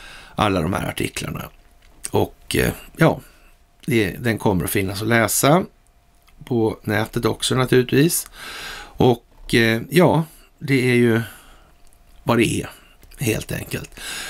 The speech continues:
De som inte har hållit på med själslig utveckling i någon jättestor utsträckning, det är Stockholmsbyråkraterna. En, eh,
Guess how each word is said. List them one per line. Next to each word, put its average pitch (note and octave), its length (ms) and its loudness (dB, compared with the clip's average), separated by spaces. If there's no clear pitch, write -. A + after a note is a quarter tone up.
De C#3 320 6
som C#3+ 320 4
inte F3 500 4
har C3+ 320 4
hållit A2 280 -4
på G2 200 -2
med G#2 220 -6
själslig F2+ 500 0
utveckling - 680 -4
i G#2+ 160 -4
någon G#2 180 -6
jättestor - 1200 -4
utsträckning, - 640 -4
det A2 580 4
är - 100 -6
Stockholmsbyråkraterna. - 1040 -6
En, G#2+ 360 0
eh, G#2 280 -2